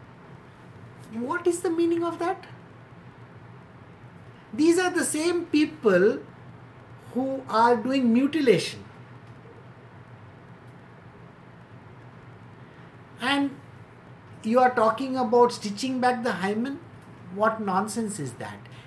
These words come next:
Everybody believes in this kind of petty things, and that is where our faith is. Our faith is, "This person is a bad person," and you have already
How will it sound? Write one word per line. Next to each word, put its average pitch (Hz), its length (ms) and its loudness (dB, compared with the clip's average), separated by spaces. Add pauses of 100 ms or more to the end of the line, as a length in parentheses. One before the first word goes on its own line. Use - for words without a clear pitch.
(120)
Everybody 269 600 0
believes 220 640 0
in 226 180 0
this 226 220 -4
kind 208 320 -4
of 233 180 -2 (320)
petty 262 440 0
things, 214 360 -4
and 170 220 -4
that - 240 -4
is 202 180 -4
where 220 240 2
our 208 100 -2
faith 180 420 0
is. - 300 -12 (400)
Our 160 120 2
faith 233 340 6
is, 311 320 -2 (600)
"This 165 160 -4
person - 420 -2
is 180 100 -2
a 170 80 0
bad 143 440 0
person," 123 380 -4
and 156 140 -4
you 196 100 4
have 202 100 6
already 196 540 6